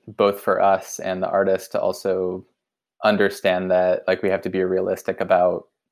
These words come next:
those plans, right? Like, we, we know we'll make successes along the way. We know that we can help make things happen. But we also know that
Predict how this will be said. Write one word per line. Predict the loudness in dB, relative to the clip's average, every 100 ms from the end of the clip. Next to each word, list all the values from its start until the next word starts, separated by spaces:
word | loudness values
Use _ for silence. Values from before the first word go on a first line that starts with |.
| _ -4
those | -2 -2
plans, | 0 2 2 0 -4 2
right? | 4 4
Like, | 2 0
we, | 0 0 0
we | -2 0
know | 6 6 6
we'll | 4
make | 2 -2
successes | -6 -6 2 2 2 -4
along | -4 -4 -4
the | -2
way. | 0 0 0
We | 0
know | -2 2 6 6 6 4 0 -6 _ _ 2
that | 2
we | 4
can | 0 0
help | 0 0
make | 0 -4 -4
things | -8 -6
happen. | -4 -4 -2 -6 -8 -4 2
But | 4
we | 6
also | 4 4
know | 2 4
that | 6 6 6